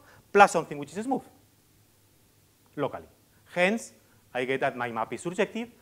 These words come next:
and hence it is an isomorphism. Is clear? Okay. So this is, uh, very much like the proof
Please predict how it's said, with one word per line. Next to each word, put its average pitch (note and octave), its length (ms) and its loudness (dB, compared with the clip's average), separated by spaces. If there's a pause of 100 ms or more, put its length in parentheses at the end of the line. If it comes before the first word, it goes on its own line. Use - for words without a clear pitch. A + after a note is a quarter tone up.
(140)
and C3 200 -10
hence G2+ 360 -14
it G2 140 -20
is F#2+ 100 -20
an F#2 100 -18
isomorphism. - 500 -20 (1120)
Is - 160 -20
clear? G#3+ 200 -10 (4000)
Okay. - 280 -14 (3250)
So E3 140 -4
this G3 220 -2
is, B3+ 260 -4
uh, F#3 100 2
very F#3 220 0
much F#3+ 280 0
like D3+ 220 0
the C3+ 100 -2
proof F#3 400 0